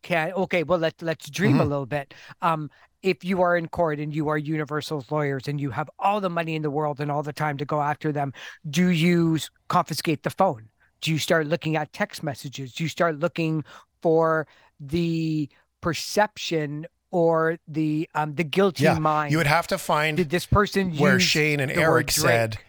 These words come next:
Speaker 2: "Hey, let's
Speaker 1: Right.
Speaker 2: make our own
Speaker 1: Let's
Speaker 2: version of
Speaker 1: do
Speaker 2: Drake."
Speaker 1: Drake.
Speaker 2: It, that's where
Speaker 1: Right.
Speaker 2: it becomes guilty and premeditated.
Speaker 1: If, if there is a amazing Led Zeppelin cover band out there and they do an original song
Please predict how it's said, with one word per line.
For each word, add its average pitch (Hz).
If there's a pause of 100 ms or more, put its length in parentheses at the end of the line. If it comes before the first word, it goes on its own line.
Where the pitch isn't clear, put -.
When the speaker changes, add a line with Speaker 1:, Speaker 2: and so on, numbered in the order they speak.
Speaker 2:
"Hey, 131 (480)
let's 143
Speaker 1:
Right. 147
Speaker 2:
make 165
our 143
own 160
Speaker 1:
Let's 185
Speaker 2:
version 143
of 185
Speaker 1:
do -
Speaker 2:
Drake." 156
Speaker 1:
Drake. -
Speaker 2:
It, 147
that's 147
where 170
Speaker 1:
Right. 135
Speaker 2:
it 131
becomes 117
guilty 147 (120)
and 135
premeditated. - (360)
Speaker 1:
If, 247 (600)
if -
there 269
is 226
a 202 (200)
amazing 190 (480)
Led 175
Zeppelin 160
cover 151
band 123 (100)
out 170
there 123 (400)
and 151
they 175
do 202
an 208
original 185
song 143